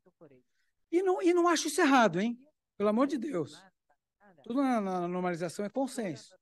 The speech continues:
Agora, as pessoas vão, "Pô, meu, mas eu vou ter que fazer o tratamento térmico, cara. Pô, já põe aí a, a, como requisito o cara que atende, pô, meu, é me-, é melhor." Tudo bem, é, é melhor, concordo que é melhor.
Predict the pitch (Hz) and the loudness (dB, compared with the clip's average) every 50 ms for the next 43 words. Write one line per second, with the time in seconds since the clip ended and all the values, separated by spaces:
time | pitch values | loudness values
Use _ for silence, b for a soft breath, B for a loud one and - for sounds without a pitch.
0 | _ _ _ _ _ _ _ _ _ _ _ _ _ _ - 233 220 240 226 196 | _ _ _ _ _ _ _ _ _ _ _ _ _ _ -6 0 4 6 6 6
1 | 160 139 - _ _ _ - - - - 349 294 226 - - 196 208 240 240 - | 4 2 -8 _ _ _ -16 -16 -8 -2 0 0 0 0 0 0 0 0 0 0
2 | 294 262 - 359 311 254 220 196 185 180 180 190 214 240 262 311 294 247 311 302 | -2 -2 0 4 4 4 4 4 0 -2 -2 -2 -4 -4 -2 -4 -4 -4 -4 -6
3 | - 330 - - 311 285 285 311 - 330 254 - 277 294 294 285 269 - - 247 | -6 -8 -8 -6 -6 -6 -6 -8 -16 -18 -16 -12 -10 -10 -10 -10 -12 -10 -6 -4
4 | 269 277 262 226 196 208 175 - 202 190 - - 247 202 - b b b b b | -2 -2 -4 -6 -8 -14 -14 -12 -10 -10 -8 -4 -4 -4 -4 b b b b b
5 | 214 196 254 247 - 262 302 339 392 381 370 381 392 381 370 330 262 233 196 160 | 0 0 0 0 2 2 2 2 4 2 0 0 2 2 2 4 4 2 2 0
6 | 135 123 _ _ _ _ _ _ _ _ _ _ _ _ _ _ 196 202 196 185 | -2 -8 _ _ _ _ _ _ _ _ _ _ _ _ _ _ -8 -6 -4 -4
7 | 180 175 170 175 - 175 170 - _ _ _ - 254 233 254 240 269 269 - 233 | -6 -8 -14 -18 -20 -20 -20 -20 _ _ _ -6 -2 2 4 4 4 2 2 -4
8 | 196 165 254 262 254 262 254 - 233 208 190 190 - - 208 - - - 233 254 | -2 0 -2 -2 -2 -6 0 2 4 4 4 2 0 -2 -4 -2 2 2 2 2
9 | 240 190 185 160 233 226 208 220 254 277 285 285 285 285 294 349 370 339 302 320 | 2 -4 -6 0 2 2 2 2 0 -4 -4 -2 0 4 4 4 4 6 4 4
10 | 370 349 302 233 233 277 311 294 196 147 - _ _ _ _ _ _ _ - - | 6 6 4 6 6 4 4 2 0 -4 -6 _ _ _ _ _ _ _ -4 -4
11 | - - 311 370 403 339 285 311 359 370 359 330 339 311 269 220 226 285 320 320 | 0 2 2 2 2 2 0 0 -2 -4 -2 2 2 2 2 2 2 2 2 0
12 | 247 170 - - 254 262 - - 294 370 427 427 - 330 294 240 214 196 196 180 | -2 -4 -2 -2 -4 -4 0 0 0 0 0 -2 -6 -6 -4 -2 -2 0 2 2
13 | 170 156 131 123 170 | 0 0 -2 -6 -14